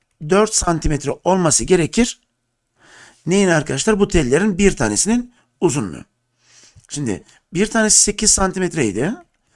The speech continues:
Sekizi dörde böldüm. İki santim, iki parça. On iki santimetrelik teli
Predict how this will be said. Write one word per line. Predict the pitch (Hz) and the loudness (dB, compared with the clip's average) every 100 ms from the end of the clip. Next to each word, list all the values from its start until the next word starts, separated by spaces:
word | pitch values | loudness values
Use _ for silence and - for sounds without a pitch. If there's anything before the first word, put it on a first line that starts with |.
| _ | _
Sekizi | - - 147 143 185 202 | -10 -6 -4 -2 -2 2
dörde | 202 196 196 | 2 2 0
böldüm. | 196 180 196 208 - _ _ _ _ _ _ _ | 0 -2 -2 -4 -8 _ _ _ _ _ _ _
İki | 180 214 | 0 2
santim, | - 180 - 151 | 4 2 0 -8
iki | 175 - | -8 -6
parça. | - 160 104 - 120 - _ _ _ _ _ _ _ _ _ _ _ _ _ _ _ _ _ _ _ - _ _ _ _ _ _ _ - | 0 0 0 -2 -4 -4 _ _ _ _ _ _ _ _ _ _ _ _ _ _ _ _ _ _ _ -20 _ _ _ _ _ _ _ -4
On | 185 | -2
iki | 214 | 0
santimetrelik | - 208 202 202 190 185 196 - | 2 2 2 -2 -2 -2 0 4
teli | 175 139 82 | 4 4 -2